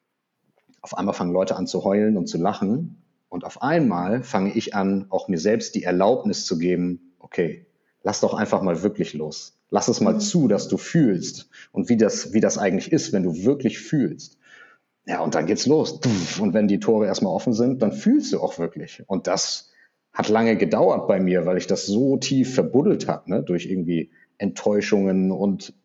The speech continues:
Speaker 1: Stress und Business und immer musst du funktionieren und du hältst es zurück. So war's bei mir.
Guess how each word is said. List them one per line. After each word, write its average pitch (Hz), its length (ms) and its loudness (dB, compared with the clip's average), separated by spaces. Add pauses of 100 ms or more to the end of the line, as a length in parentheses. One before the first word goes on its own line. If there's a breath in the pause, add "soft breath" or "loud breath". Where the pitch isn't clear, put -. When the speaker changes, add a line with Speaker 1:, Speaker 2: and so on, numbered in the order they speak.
(140)
Speaker 1:
Stress - 680 -2
und 104 320 -4
Business 98 480 0
und 95 180 -4
immer 113 160 0
musst 110 220 2
du 110 60 4
funktionieren 101 720 0
und 98 100 -2
du 98 60 2
hältst 113 260 0
es - 140 -4
zurück. - 420 -4
So - 180 -6
war's - 180 -4
bei 92 100 -2
mir. 117 300 0